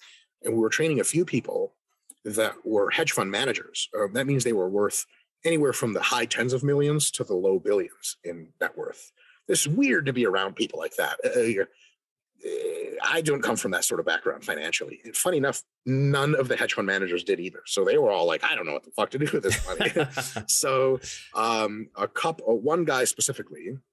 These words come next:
Speaker 1: who Nick and I got to be very good friends with, he straight up told both of us, like, "Why are you guys personal training people? Like, I can give you the roadmap to become a financial analyst, and I can, like, make a lot of calls on your behalf,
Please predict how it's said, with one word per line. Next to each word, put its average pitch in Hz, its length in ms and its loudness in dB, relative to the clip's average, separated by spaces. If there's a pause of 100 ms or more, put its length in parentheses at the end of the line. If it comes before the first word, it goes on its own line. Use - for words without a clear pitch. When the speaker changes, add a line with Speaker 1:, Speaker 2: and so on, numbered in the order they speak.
Speaker 1:
who 104 100 -4
Nick 95 180 -2
and 101 80 0
I 87 100 -2
got 87 120 -2
to - 60 -6
be 85 80 -10
very 87 160 0
good - 140 -4
friends 78 260 -6
with, 117 240 -2 (840)
he 143 80 0
straight 147 260 2
up 131 120 0 (500)
told 123 300 2
both 143 200 2
of - 120 -2
us, 87 260 -2
like, - 180 0 (520)
"Why - 200 -2
are 208 80 2
you 196 160 0
guys 160 200 4
personal 139 360 0
training 107 280 -2
people? - 320 -16 (400)
Like, 101 360 0 (500)
I 147 100 2
can 135 180 0
give 151 180 0
you 160 80 4
the 135 100 2
roadmap 110 500 2
to - 120 -10
become 92 560 -4
a - 60 -6
financial 92 560 -2
analyst, - 460 -6 (200)
and 80 320 -2 (220)
I 90 100 2
can, 85 260 -4 (220)
like, - 220 -2 (440)
make 101 180 -2
a 95 40 0
lot 95 260 0
of - 80 -4
calls 120 340 2
on 107 100 2
your 92 140 0
behalf, 95 580 0